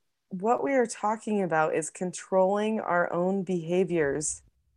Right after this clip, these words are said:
when it comes to dating and hanging out and getting to know other people at this time when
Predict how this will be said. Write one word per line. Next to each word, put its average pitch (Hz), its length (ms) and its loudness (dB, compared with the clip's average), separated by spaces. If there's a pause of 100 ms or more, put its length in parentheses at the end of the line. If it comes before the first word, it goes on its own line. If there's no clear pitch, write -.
(460)
when 185 220 4
it 185 120 -2
comes 208 680 0
to 180 500 6 (500)
dating 185 680 4
and 196 200 -2
hanging 190 520 2
out 170 600 2 (260)
and 165 440 -2 (380)
getting 190 480 4
to 214 220 -2
know 185 640 4
other 196 320 0
people 190 580 0
at 185 160 -2
this 190 240 -4
time 185 540 -4
when 180 280 0